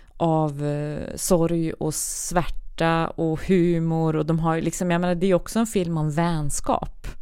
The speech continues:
det här. Eh, och så. Det är ju, liksom, det är det mäns-,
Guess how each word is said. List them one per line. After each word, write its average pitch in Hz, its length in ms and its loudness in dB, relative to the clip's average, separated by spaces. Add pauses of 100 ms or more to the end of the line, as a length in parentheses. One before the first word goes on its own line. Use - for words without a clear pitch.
(140)
det - 60 -2
här. - 260 -2 (540)
Eh, 151 520 -8
och - 480 -10 (160)
så. - 400 -4
Det 175 100 0
är 202 60 4
ju, 190 100 4
liksom, 175 520 0 (760)
det 202 80 0
är 196 40 2
det 185 100 8
mäns-, 196 340 4